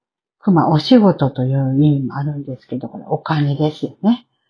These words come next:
お金の考え方の違い。キャンセル料を払われたみたいですね。より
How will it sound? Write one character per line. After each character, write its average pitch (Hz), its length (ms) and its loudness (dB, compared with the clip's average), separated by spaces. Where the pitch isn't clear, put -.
お 165 80 0
金 160 440 0
の 151 180 -14
考 156 560 -6
え 147 140 -2
方 143 360 -6
の 139 160 -4
違 - 240 -6
い。 - 140 -10
キ 190 120 -2
ャ 196 220 4
ン - 20 -2
セ 190 180 0
ル 180 180 -2
料 143 220 -2
を 220 340 -2
払 165 260 2
わ 160 140 2
れ 135 160 -2
た 226 300 -14
み 143 140 -6
た 127 180 -8
い 120 60 -20
で - 240 -20
す 160 80 -4
ね。 247 300 2
よ 190 160 6
り 175 320 2